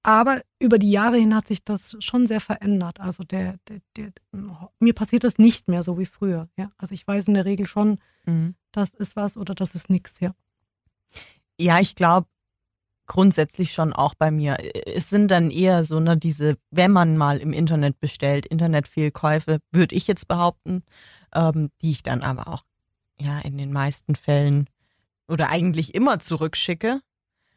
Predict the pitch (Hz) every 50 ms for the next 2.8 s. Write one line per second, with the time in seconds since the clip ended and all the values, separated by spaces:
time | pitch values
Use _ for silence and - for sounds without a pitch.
0 | _ _ - - 165 190 196 - - 220 214 214 196 - - 202 185 175 202 180
1 | - 196 180 - 170 160 139 139 - _ - 151 175 160 - 127 139 170 185 185
2 | 175 - - 143 - - - 180 185 196 202 - - - 381 339